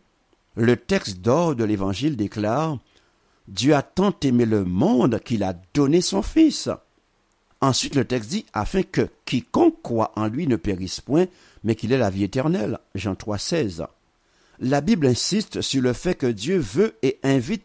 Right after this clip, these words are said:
tout le monde à être sauvé. Et une fois que les gens répondent à l'invitation de Dieu, ils collaborent avec Dieu à son salut. Mes amis, pour atteindre les gens dans ces sociétés, nous devons mettre l'accent sur les enseignements bibliques,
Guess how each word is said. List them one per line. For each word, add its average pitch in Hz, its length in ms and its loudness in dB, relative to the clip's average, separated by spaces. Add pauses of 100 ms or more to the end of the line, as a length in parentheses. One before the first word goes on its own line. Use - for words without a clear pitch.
(200)
tout 294 160 8
le 247 120 4
monde 262 380 4
à - 100 4
être 104 240 0
sauvé. 110 500 -4 (680)
Et - 220 6
une 233 120 6
fois 214 240 -2
que 175 120 -2
les 156 220 6
gens 190 260 0
répondent 160 500 0
à 131 100 2
l'invitation 110 560 -2
de 101 140 -2
Dieu, 147 380 -4 (400)
ils 208 180 2
collaborent 156 540 2
avec 110 240 -4
Dieu 160 260 -2
à - 120 -8
son 113 160 -6
salut. 254 480 -2 (680)
Mes 151 180 4
amis, 196 200 2
pour 220 260 -2
atteindre 151 480 2
les 110 180 4
gens 156 220 0
dans 120 160 2
ces 107 160 -6
sociétés, 101 760 -6 (600)
nous 175 120 8
devons 170 260 4
mettre 151 460 0
l'accent 120 520 -2
sur 127 180 -6
les 107 200 -2
enseignements 113 480 -2
bibliques, 123 600 -2